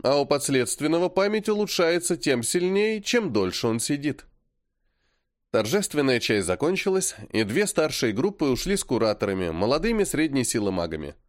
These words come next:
Нам тоже предложили пройти в один из классов для знакомства.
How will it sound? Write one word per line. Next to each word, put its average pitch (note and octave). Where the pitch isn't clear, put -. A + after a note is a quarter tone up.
Нам F#3+
тоже G3
предложили F3
пройти C#3
в C#3
один A#2+
из A2
классов A2
для G2+
знакомства. F#2+